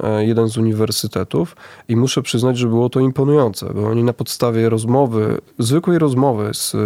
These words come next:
z tą osobą, byli w stanie na poziomie dziewięćdziesięciu kilku procent określić, czy ona już posiada te pierwsze oznaki depresji,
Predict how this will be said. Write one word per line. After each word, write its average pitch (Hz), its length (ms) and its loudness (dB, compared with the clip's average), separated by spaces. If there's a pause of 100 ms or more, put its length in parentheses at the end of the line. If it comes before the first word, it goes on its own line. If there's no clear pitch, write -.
(160)
z 104 440 -2
tą 110 180 -2
osobą, 123 500 -2 (340)
byli 131 220 2
w - 60 -8
stanie 135 340 0
na 123 80 2
poziomie 123 380 0
dziewięćdziesięciu 117 460 0
kilku 117 260 -4
procent 120 360 -4
określić, 120 500 -2
czy 117 240 2
ona 120 240 2
już 117 360 2 (180)
posiada 113 380 -2
te 110 180 -2
pierwsze 117 400 -2
oznaki 107 720 -2
depresji, 110 640 -2